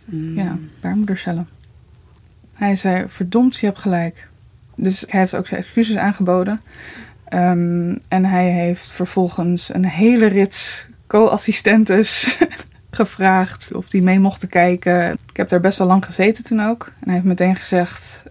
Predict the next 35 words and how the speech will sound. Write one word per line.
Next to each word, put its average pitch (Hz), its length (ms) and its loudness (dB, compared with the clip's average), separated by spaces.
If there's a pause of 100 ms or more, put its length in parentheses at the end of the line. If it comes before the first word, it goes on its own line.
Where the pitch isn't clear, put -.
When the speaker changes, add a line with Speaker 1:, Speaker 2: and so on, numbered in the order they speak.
Speaker 2:
dat 180 240 -4
hij 185 80 0
het 180 100 -2
zelf 190 240 2
wilde 185 240 -2
opereren, 190 880 0 (180)
terwijl 170 200 -6
hij 165 40 -4 (120)
dat - 40 -12
eigenlijk 175 260 -4
niet 175 100 -2
meer 165 120 -4
deed. 185 540 -2 (800)
Nou 151 160 -4
ja, - 60 -8
toen - 160 -6
was 185 140 -4
ik - 80 -20
opeens 170 320 -6
een 180 60 -2
heel 226 140 0
interessant, 214 600 -4
eh, 185 380 0 (200)
<laughs> - 240 -20
interessant 240 520 2
object. 247 640 0 (500)
Speaker 1:
Een 180 140 -14
proefpersoon 165 640 -4
is 151 220 0
het. 170 180 0
Speaker 2:
Ja, 190 420 6 (180)
ja, 170 360 2
weet 196 220 0
je - 60 -14
wel. - 240 -8